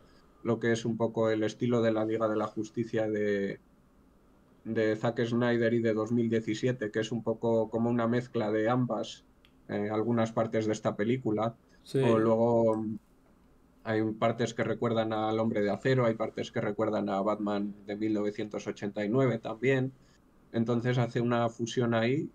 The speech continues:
Speaker 1: y luego también tiene cameos de varios superhéroes del pasado y hace un homenaje también a varias películas de D C del pasado.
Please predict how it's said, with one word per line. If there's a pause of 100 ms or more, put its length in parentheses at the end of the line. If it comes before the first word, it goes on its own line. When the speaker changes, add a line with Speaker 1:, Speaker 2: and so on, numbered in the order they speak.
Speaker 1:
y (160)
luego
también
tiene
cameos
de
varios (300)
superhéroes
del
pasado
y
hace
un
homenaje
también
a (380)
varias
películas
de
D
C (100)
del
pasado.